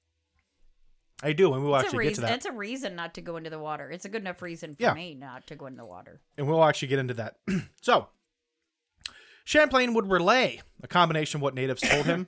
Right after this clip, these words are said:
Speaker 2: <coughs>
Speaker 1: in a direct quote, amongst, or quote, "Amongst others, there is one call, uh, there is one call by the natives." Wow, we're gonna butcher this one.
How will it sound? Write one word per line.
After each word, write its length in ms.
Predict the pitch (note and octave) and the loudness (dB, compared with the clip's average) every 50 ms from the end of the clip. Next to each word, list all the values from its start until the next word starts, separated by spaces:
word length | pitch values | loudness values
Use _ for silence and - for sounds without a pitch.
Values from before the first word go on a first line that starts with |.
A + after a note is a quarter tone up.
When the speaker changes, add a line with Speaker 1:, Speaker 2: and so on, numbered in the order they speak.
| _ _ _ | _ _ _
Speaker 2:
<coughs> 140 | _ _ | _ _
Speaker 1:
in 160 | - G#3+ C#3+ D3 | -6 -2 -2 -2
a 40 | |
direct 420 | C#3 C3 D3 C#3 D3 F3+ G3 G3 - | 0 0 0 2 2 2 0 0 -2
quote, 260 | - D#3 B2 G#2 - | 0 0 0 0 0
amongst, 500 | A2 E3+ A#3 G#3 D3 - - - - - - _ _ _ - - _ - | 2 4 4 4 4 2 -4 -6 -6 -8 -12 _ _ _ -20 -20 _ 0
or 240 | G3+ E3+ D3+ C#3 A#2 - _ | 2 2 2 2 -2 -4 _
quote, 320 | - A3 A#3 - - - - - - - - | 4 6 6 6 4 -2 -18 -20 -20 -12 -6
"Amongst 400 | - B2+ D3 G3 C4 C4+ B3+ - | -4 -2 2 2 2 2 2 2
others, 420 | B3 G#3+ G3 F#3 D3+ A#2+ A#2 - - | 4 6 6 6 4 0 -4 -6 -6
there 140 | B2+ C3 C#3 | -4 -2 -2
is 100 | B2+ F3 | 0 0
one 140 | G3 G#3 | 0 0
call, 320 | G3 - E3+ D#3+ D#3 D#3+ D#3 - | 2 4 4 6 6 4 2 -2
uh, 60 | C#3+ | -2
there 140 | C3 C#3+ C#3 | -2 0 0
is 100 | C3+ B2 | 0 0
one 140 | E3+ G#3 A#3 | -2 -2 -2
call 180 | - - C#3 C3 | 0 2 2 2
by 120 | B2+ A#2+ | 2 2
the 100 | A2+ A#2 | 0 0
natives." 360 | A2+ A2 G#2+ A2 A2+ A2 - - _ _ - - - _ _ _ - | -2 -4 -4 -4 -6 -8 -10 -16 _ _ -20 -20 -20 _ _ _ -4
Wow, 240 | A2+ B2+ C3 B2+ | 0 2 2 4
we're 100 | B2 C3 A#2 | 2 2 -2
gonna 160 | C3 A#2+ A#2 | -2 -4 -2
butcher 260 | G#2+ B2+ A#2+ - A#2+ | -2 -2 -2 -2 -2
this 160 | B2 D3+ - | -2 -2 -2
one. 140 | - A2+ A#2+ | -4 -8 -10